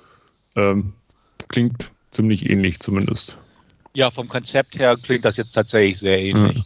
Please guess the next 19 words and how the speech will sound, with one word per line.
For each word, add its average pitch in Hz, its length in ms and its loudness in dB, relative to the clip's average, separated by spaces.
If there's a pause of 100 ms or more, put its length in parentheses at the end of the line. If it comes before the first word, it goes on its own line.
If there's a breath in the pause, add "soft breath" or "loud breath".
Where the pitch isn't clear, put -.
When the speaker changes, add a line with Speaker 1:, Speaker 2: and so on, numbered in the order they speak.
(100)
Speaker 1:
Ja. 110 100 -2
Speaker 2:
ne? 113 60 -6 (680)
Ja. 104 160 4 (960)
Speaker 1:
Ich 196 280 0
muss 156 340 -2
aber 131 220 -4
auch 123 180 -2
gestehen, 143 600 -4
ähm, 117 440 -2 (500)
äh, 104 420 0
wie 131 80 0
heißt 143 180 -2
der? - 120 2 (200)
Bora 135 560 0 (140)
Dak-, 120 240 -4 (240)
Daktikin, 131 640 -2
der, 110 240 2
der 107 180 0
Regisseur. 123 560 0